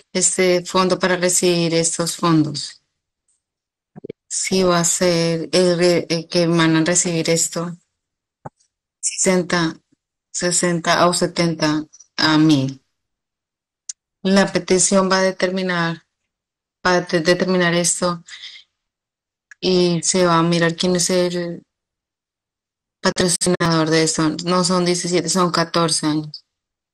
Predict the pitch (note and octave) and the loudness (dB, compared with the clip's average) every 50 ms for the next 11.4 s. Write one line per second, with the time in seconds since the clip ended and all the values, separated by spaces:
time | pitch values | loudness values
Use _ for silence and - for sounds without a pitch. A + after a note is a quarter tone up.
0 | _ _ _ _ _ _ _ _ _ _ _ _ _ _ _ _ _ _ _ _ | _ _ _ _ _ _ _ _ _ _ _ _ _ _ _ _ _ _ _ _
1 | _ _ _ _ _ - _ _ _ _ _ _ _ _ _ _ _ _ _ _ | _ _ _ _ _ -20 _ _ _ _ _ _ _ _ _ _ _ _ _ _
2 | _ _ _ _ _ _ _ _ _ _ _ - F3 F3 F3 E3+ F3 - F#3 F3 | _ _ _ _ _ _ _ _ _ _ _ -4 0 0 0 0 0 -2 -2 0
3 | E3+ E3+ E3+ E3 E3 E3 E3 D#3+ E3+ E3+ E3+ E3+ E3 E3 - - _ _ _ _ | 0 0 2 2 2 2 2 2 0 0 0 0 0 -2 -6 -10 _ _ _ _
4 | _ _ _ _ _ _ _ _ _ _ _ _ _ _ G3 G3+ G3 F#3+ F#3 F#3 | _ _ _ _ _ _ _ _ _ _ _ _ _ _ 0 0 2 2 0 0
5 | F#3 F#3+ F#3 F#3 F3+ E3+ F#3 F#3 F3+ F3+ F3+ F3+ - F3+ - - F#3+ G3 - F3+ | -2 -2 -2 -2 -2 -2 -2 -2 -2 -2 -4 -4 -6 -6 -4 -4 -4 -2 -2 -2
6 | E3+ E3 D#3+ D#3 D#3+ D#3+ D#3 D#3 D#3 D#3+ E3 D#3+ D#3 _ _ _ _ _ _ - | 0 0 0 -2 -2 0 0 0 0 -2 -2 -4 -8 _ _ _ _ _ _ -20
7 | _ _ _ _ _ - - F#3+ F#3 F3 F3 E3+ D#3 D3+ D#3 D#3+ E3 E3+ E3 E3 | _ _ _ _ _ -6 -4 -4 -2 0 2 2 2 2 0 -2 -4 -4 -4 -2
8 | E3 E3 D#3 D#3 D3+ - _ _ _ _ _ _ _ - - _ _ _ _ _ | -2 -2 -4 -4 -6 -14 _ _ _ _ _ _ _ -20 -20 _ _ _ _ _
9 | _ _ _ _ _ _ _ - _ _ _ _ _ _ _ _ _ _ _ _ | _ _ _ _ _ _ _ -20 _ _ _ _ _ _ _ _ _ _ _ _
10 | _ _ _ _ _ _ _ _ _ - - - F#3 F#3+ F3 F3 - F3 E3+ - | _ _ _ _ _ _ _ _ _ -4 -2 0 0 0 0 0 -2 -4 -2 0
11 | - F3 E3 D#3+ D3+ D3 - - | 0 2 2 2 0 -2 -4 -10